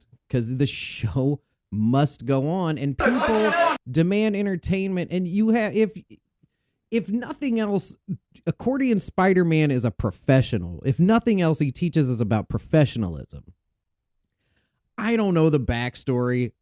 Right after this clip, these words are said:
I don't know if that was some idiot and it was his idea. But let's just say Accordion Spider-Man was hired. Sorry, taking a bite of a burger.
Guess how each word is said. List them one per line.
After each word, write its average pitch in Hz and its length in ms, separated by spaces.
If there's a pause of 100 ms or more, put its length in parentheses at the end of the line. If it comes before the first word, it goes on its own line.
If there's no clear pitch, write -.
(120)
I 175 100
don't 202 100
know 180 80
if 151 80
that 156 140
was 143 140
some 139 220
idiot 131 380
and 117 80
it 110 60
was 98 120
his 127 300
idea. 95 600 (360)
But 175 120
let's 208 320
just - 280
say 175 240
Accordion 151 500
Spider-Man 120 760
was 107 140
hired. 196 720 (1800)
Sorry, 117 200
taking 113 240
a 101 40
bite 110 160
of 98 80
a 101 60
burger. 113 280